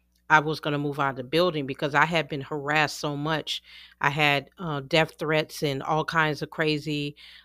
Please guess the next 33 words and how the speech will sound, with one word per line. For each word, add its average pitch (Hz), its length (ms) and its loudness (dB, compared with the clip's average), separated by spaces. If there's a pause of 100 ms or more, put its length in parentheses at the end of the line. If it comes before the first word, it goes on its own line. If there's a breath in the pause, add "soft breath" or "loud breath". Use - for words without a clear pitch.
(160 loud breath)
documentations 156 1120 0
shoved 160 480 2
into 147 340 -6
my 139 220 -2
mailbox 175 720 0
from 156 340 -2
this 135 360 -6
woman 196 400 -2 (380 loud breath)
who 165 180 2
I 156 80 4
never 220 320 2
even 156 380 -6
met 170 260 -4
as 147 160 -8
a 143 60 -8
neighbor. 135 420 -6
Uh, 131 60 -8
she 160 220 -10
stayed 170 340 0
above 175 420 2
me. 139 160 -6
I 160 140 2
was 143 280 -6
under 202 300 -2
her, 139 180 -4
but 139 180 -6
yet 160 360 -2 (720)
I 180 100 8
was 165 200 0
causing 165 460 2
noise 175 300 -2
to 147 160 -8
her. 127 300 -6